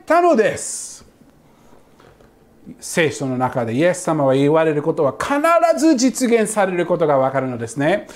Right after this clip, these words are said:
そしてその後、少し数、数日間後に、そのじ-、ちょっと時間が経った後に、イエス様は弟子たちの周りに、天に召される前に、「皆さん心配しないでください。私はしばらくの間、私の父の身元に行きますが、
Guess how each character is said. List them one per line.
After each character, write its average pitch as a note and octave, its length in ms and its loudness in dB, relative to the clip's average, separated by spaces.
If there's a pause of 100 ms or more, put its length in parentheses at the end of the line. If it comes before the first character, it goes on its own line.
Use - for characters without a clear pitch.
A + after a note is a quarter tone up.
(260)
そ B3 240 -2
し B3 40 -6
て C4 120 0
そ B3+ 160 0
の A3+ 160 2
後、 A3+ 220 0
少 C4 200 0
し A3+ 160 -2
数、 A#3+ 400 -2
数 A#3+ 380 0
日 A3+ 260 -4
間 A#3 220 2
後 A#3 180 0
に、 G#3 160 2
そ A#3 140 0
の A3 120 2
じ-、 F#3+ 240 -6
ち G#3 80 0
ょ A#3+ 40 0
っ - 20 -2
と A3+ 120 0
時 F#3 120 -4
間 G#3+ 160 0
が A#3 100 2
経 A3+ 120 0
っ A#3 80 -2
た A3 120 2
後 G#3+ 160 0
に、 G#3 200 2 (240)
イ F#3+ 100 2
エ A3 80 4
ス - 140 -6
様 F3+ 240 2
は F#3 280 2 (200)
弟 A#3 120 2
子 - 100 -4
た C4 120 0
ち A#3+ 140 -2
の G#3+ 80 4
周 F#3+ 300 2
り G3 100 2
に、 G3 160 -2 (180)
天 C4+ 320 0
に G#3+ 140 2
召 F#3+ 160 2
さ A#3 180 0
れ B3+ 140 4
る A3+ 100 4
前 G3+ 240 2
に、 C#3+ 220 0 (200)
「皆 C4+ 220 2
さ C#4+ 100 2
ん C4 80 2
心 C#4+ 220 2
配 D4+ 220 2
し D4 100 -4
な D4+ 100 6
い C#4+ 60 2
で C#4 80 0
く C#4 80 0
だ B3+ 140 4
さ B3+ 180 2
い。 G#3+ 60 -2 (240)
私 A#3+ 340 2
は C4 60 4
し B3 180 -2
ば C4+ 120 2
ら C#4 120 2
く C4+ 100 -4
の A#3+ 140 2
間、 A3 480 0
私 A#3 400 0
の C4 140 4
父 - 280 -6
の C#4 120 4
身 A#3 160 6
元 C#4 280 4
に C4 100 4
行 B3 180 -2
き C4 100 2
ま B3+ 140 4
す G3 240 -2
が、 A#3+ 420 -2